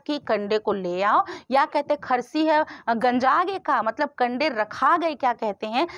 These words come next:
तो खरसी का मतलब होता है कंडे का टूटा हुआ टुकड़ा, यानी कि आपका कंडे का चूरा। अगला है आपका हरहून, ठीक है, आपको नाम से ही महसूस हो गया होगा, कुछ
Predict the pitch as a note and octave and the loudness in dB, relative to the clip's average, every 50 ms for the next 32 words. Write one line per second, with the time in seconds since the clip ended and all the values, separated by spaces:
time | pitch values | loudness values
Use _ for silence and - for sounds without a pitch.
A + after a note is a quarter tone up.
0 | - - - G#3 - - - C4+ C4 C#4 C4 - - F4+ - - D#4 C#4+ B3+ A#3 | -12 -4 -2 -2 -2 0 2 2 2 2 0 -2 -2 -2 -2 0 0 0 0 0
1 | - B3+ B3 A#3+ A#3+ A3+ - A#3+ A#3+ A#3 A#3+ - G#3+ G#3 A3 A3 A3+ A3 A#3+ A#3+ | -2 -2 -2 0 -2 0 0 0 0 0 0 -2 -2 -2 -2 -4 -2 0 0 0
2 | A#3+ - - A3 A3 G#3+ G#3+ - - - _ - C#4 C4+ B3+ - C4+ C4+ C4 A#3+ | 0 0 2 2 2 2 0 -2 -8 -14 _ -2 0 0 0 0 0 0 0 2
3 | A3+ A3+ G#3+ G#3 A3 - A3 - A3 G#3 G#3 G#3 G3+ F#3+ F3+ G3 G3+ G#3 A#3 A#3+ | 2 2 2 2 0 -4 -6 -2 -2 0 0 0 0 -2 -2 0 0 0 0 0
4 | A#3 A3+ - - - G#3+ G3 - - F#3 F#3 F#3 F#3 - _ - A#3 A#3+ - - | -2 -2 -4 -2 -2 -2 -2 0 0 0 0 0 -2 -4 _ 0 2 2 2 0
5 | - - - _ - G#3 F#3+ F3+ E3+ F#3 F3 - - E4+ G#4+ - - G#3 F3+ D#3 | -2 -10 -8 _ -2 0 0 0 0 0 0 2 0 0 0 -2 -4 -6 -4 -2
6 | C3 - - _ _ - - - - C#4 C#4+ C#4+ F#4+ G4 F#4+ F#4 D4+ D4 E4 D4+ | -4 -4 -4 _ _ -20 -18 -4 -2 0 0 2 2 2 2 2 2 2 2 2
7 | A#3+ - A3 A#3 A#3 A#3+ A#3+ A#3+ - B3+ B3 B3+ B3+ B3+ - - - - - A#3+ | 2 2 2 2 2 0 -2 0 2 2 2 2 2 0 -6 -12 -14 -6 0 2
8 | B3 B3 A#3+ A#3+ A#3+ A#3+ A3+ E3+ B3 C4+ C4 A#3+ F#3+ F3 - - - - A#3+ A3+ | 2 4 4 4 2 2 2 2 0 2 2 2 0 -2 -8 -10 -8 -8 -8 -4
9 | - F4+ F#4+ D#4+ - - - - - G3 A#3 B3+ B3+ - _ - C4+ C#4 B3+ A3+ | 0 0 0 0 0 -4 -12 -6 -2 0 2 2 0 -2 _ -2 -2 0 0 0
10 | A3 G#3 G#3 G#3+ A3 G#3+ - B3+ C4 B3+ B3+ B3 A#3 A3+ A#3 A3+ - C4 C4 B3 | 0 2 2 0 0 -2 -4 -2 0 2 2 0 0 0 -4 -4 -2 -2 -4 -2
11 | - - C4 B3 A3 B3 B3+ C4 C4 C4+ C4 C#4+ C#4+ D4 B3 F#4 F#4+ - - - | -2 0 0 2 2 4 4 4 4 4 4 2 2 2 4 4 2 2 0 -2
12 | - - - - C4+ C4+ - - | -10 -18 -6 -4 -4 -4 -2 -4